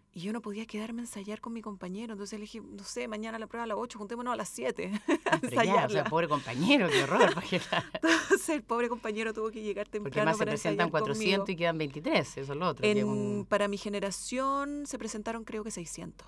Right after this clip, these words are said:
Speaker 2: Imagínate.
Speaker 1: Eh, y así fui quedando, y fui quedando, y fui quedando, y quedé, po. Y quedé seleccionada para la Chile con un súper buen puntaje.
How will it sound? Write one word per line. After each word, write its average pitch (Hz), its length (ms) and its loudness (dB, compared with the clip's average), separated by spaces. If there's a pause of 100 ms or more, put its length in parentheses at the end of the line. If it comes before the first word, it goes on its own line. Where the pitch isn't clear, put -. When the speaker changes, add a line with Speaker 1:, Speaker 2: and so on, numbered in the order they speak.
(140)
Speaker 2:
Imagínate. - 500 -20 (800)
Speaker 1:
Eh, 160 760 -2 (920)
y 185 100 2
así 240 280 0
fui 220 220 -6
quedando, 233 480 -6
y 202 80 -10
fui 180 180 -14
quedando, 185 320 -10
y 208 60 -12
fui - 160 -16
quedando, 262 680 -8 (240)
y 330 60 -10
quedé, 349 160 -8 (140)
po. - 80 -20 (720)
Y 202 80 -12
quedé 226 200 -4
seleccionada 269 600 -8
para 262 160 -8
la 254 120 -10
Chile 277 360 -10
con 196 160 -6
un 180 100 -6
súper 285 300 -8
buen 220 160 -6
puntaje. - 560 -12